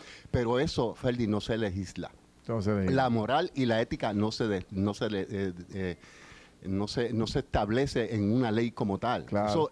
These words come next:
Speaker 1: viene desde la casa, desde el hogar. Y por eso es que tenemos que volver a mirar la institución, eh, familiar, la familia como la base de esta sociedad. Así que,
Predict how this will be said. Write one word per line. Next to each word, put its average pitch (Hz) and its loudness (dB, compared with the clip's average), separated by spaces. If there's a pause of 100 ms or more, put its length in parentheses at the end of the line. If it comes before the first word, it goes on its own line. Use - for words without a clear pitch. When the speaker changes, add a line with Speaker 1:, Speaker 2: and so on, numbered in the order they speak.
Speaker 1:
viene 120 2
desde 107 2
la 87 -4
casa, 92 -4
desde 98 0
el 95 0
hogar. 98 -2 (440)
Y 107 -4
por 117 2
eso - 0
es 160 -2
que 131 -2
tenemos 113 0
que 131 -2
volver 107 0
a 151 2
mirar 120 0 (220)
la 123 0
institución, 117 2 (640)
eh, 113 0
familiar, 104 0 (100)
la 120 0
familia 117 2 (240)
como 120 2
la 92 0
base 131 0
de 101 -2
esta 101 -6
sociedad. 92 -6 (600)
Así 135 0
que, 131 0